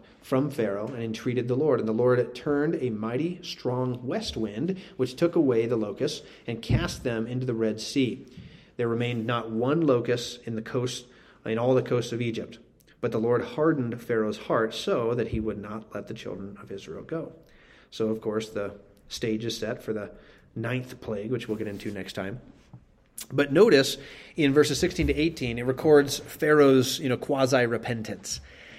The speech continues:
Now, in these verses, Pharaoh admits his guilt, he asks for forgiveness, and he requests prayer for the removal of the plague.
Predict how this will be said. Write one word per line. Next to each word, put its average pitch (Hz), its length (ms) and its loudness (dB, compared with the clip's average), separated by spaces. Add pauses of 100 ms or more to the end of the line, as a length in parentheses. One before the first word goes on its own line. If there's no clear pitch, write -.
(400)
Now, 135 320 4 (200)
in 165 120 2
these 147 160 6
verses, 170 360 6
Pharaoh 151 500 10
admits 139 560 2
his 139 220 4
guilt, 123 360 0
he 135 160 0
asks 147 600 -4
for 135 300 4
forgiveness, 131 720 2
and 135 100 -2
he 127 80 4
requests 123 720 0
prayer 131 560 6 (180)
for 156 120 2
the 139 100 6
removal 131 440 6
of 113 100 0
the 120 80 0
plague. 156 360 2